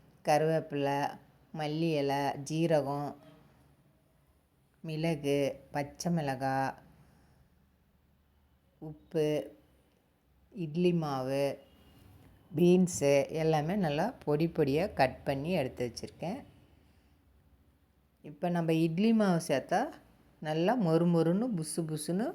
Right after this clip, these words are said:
போண்டா வரும். அதுக்காக தான் நம்ம இட்லி மாவு சேர்க்க போறோம்.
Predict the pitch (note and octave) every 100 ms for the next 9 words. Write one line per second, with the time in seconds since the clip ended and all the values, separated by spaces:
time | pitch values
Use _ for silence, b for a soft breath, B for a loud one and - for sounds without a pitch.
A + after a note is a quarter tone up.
0 | - - - - C3 C#3 C#3+ F#3+ D4+ C3
1 | B2+ E3+ D#4 - D#3 D3 C#3+ D3+ C4+ D#3+
2 | C#3 C3 C#3 C#3+ B2+ B2 A2+ A#2 - -
3 | -